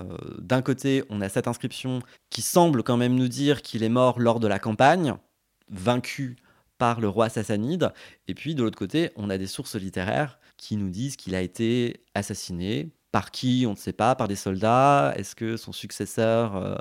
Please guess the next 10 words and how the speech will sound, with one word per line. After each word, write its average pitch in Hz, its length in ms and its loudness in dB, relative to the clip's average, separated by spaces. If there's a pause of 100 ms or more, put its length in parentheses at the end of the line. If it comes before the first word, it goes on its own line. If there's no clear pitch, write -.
(200)
a 95 120 0
aussi - 180 -4
participé - 460 -2
au 117 100 0
complot ? 131 560 -4
On 92 60 -8
ne 92 40 -8
sait 101 140 -8
pas 87 120 -6
trop. - 140 -16